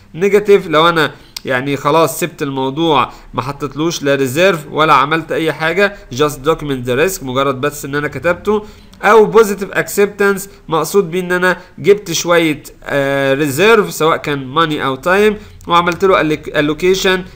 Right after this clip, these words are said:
خليته عندي في الميزانيه او في التايم سكيدجول، باعتبار ان لما الخطر ده يحصل يسحب من الجزء ده. نقولهم تاني الاربعه استراتيجيز. افويد، ان انا امنعه خالص. ميتيجيت، ان انا احاول اقلل البروبابيلتي او الامباكت.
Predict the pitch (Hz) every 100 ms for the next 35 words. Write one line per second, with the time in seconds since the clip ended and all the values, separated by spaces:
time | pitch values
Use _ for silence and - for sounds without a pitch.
0 | - 165 165 175 170 151 170 170 175 175
1 | 143 147 139 131 139 170 175 170 - 165
2 | 151 151 123 156 147 135 - 170 151 170
3 | 175 - - - 139 151 160 160 151 143
4 | 135 139 139 147 180 175 151 151 170 127
5 | 165 165 - 170 165 - - 143 165 -
6 | - 151 135 147 151 - 127 143 131 117
7 | 107 - - - - - - - - 156
8 | 180 170 151 170 190 214 196 151 147 156
9 | 135 160 180 185 214 214 - 131 151 202
10 | 214 160 160 156 156 160 - 175 202 226
11 | - - 143 156 160 165 196 180 160 160
12 | 151 165 160 - 143 180 170 151 131 139
13 | 135 147 160 160 139 131 139 127 160 220
14 | -